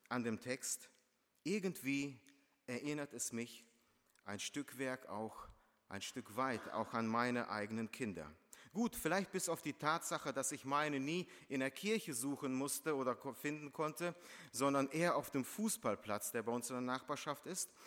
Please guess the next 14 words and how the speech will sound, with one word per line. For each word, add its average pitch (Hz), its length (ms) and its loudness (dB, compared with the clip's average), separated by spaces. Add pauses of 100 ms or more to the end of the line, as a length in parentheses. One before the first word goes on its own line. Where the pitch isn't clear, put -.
(160)
Aber 160 400 4 (240)
ich 156 200 4
stelle 214 280 8
fest, - 400 4
dass 156 120 4
da 170 140 0
so 165 160 2
viele 160 560 2 (320)
Dinge 202 320 6
sind, 123 460 2 (260)
die 123 160 -2
auch 151 240 0
an 143 180 -2
ihn, 160 280 -2